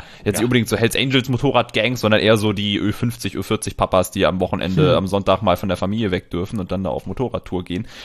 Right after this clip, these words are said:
Speaker 1: Das waren auch immer alles Männer. Das fand ich auch männlich, aber ich fand Motorräder immer zu gefährlich und zu doof. Aber ich glaube, Gefahr ist auch etwas, was ich mit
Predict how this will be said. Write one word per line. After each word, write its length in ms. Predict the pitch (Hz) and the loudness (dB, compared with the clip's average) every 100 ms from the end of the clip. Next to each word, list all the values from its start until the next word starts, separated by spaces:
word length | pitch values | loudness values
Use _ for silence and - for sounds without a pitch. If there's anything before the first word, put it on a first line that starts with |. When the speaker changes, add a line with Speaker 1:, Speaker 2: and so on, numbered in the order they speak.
| - - | -8 -2
Speaker 1:
Das 120 | 156 | 0
waren 80 | 151 | 4
auch 160 | 139 | 4
immer 160 | 143 85 | 4 2
alles 220 | 82 - | 0 -6
Männer. 160 | 87 82 | -4 -4
Das 140 | 87 | -4
fand 160 | - 127 | -6 -6
ich 100 | - | -6
auch 160 | - - - | -8 -10 -14
männlich, 460 | 85 92 131 185 104 | -6 -4 -2 -2 0
aber 100 | 98 | -2
ich 80 | |
fand 140 | - - | -2 -6
Motorräder 400 | 110 120 120 117 | -4 -4 -4 -4
immer 180 | 110 110 | -6 -6
zu 100 | 101 | -8
gefährlich 380 | 101 92 101 | -10 -8 -8
und 100 | 107 | -8
zu 120 | - 107 | -8 -4
doof. 320 | 95 78 - - - - | -2 -2 -4 -10 -6 -2
Aber 80 | 117 | 0
ich 80 | 117 | 2
glaube, 220 | 131 113 | 2 2
Gefahr 480 | 110 - 104 139 156 | 0 2 4 6 4
ist 120 | - | 4
auch 160 | 127 | 4
etwas, 360 | 165 143 151 - | 2 -4 -4 -2
was 200 | 135 - | -2 -4
ich 160 | - | -10
mit 120 | 139 | -8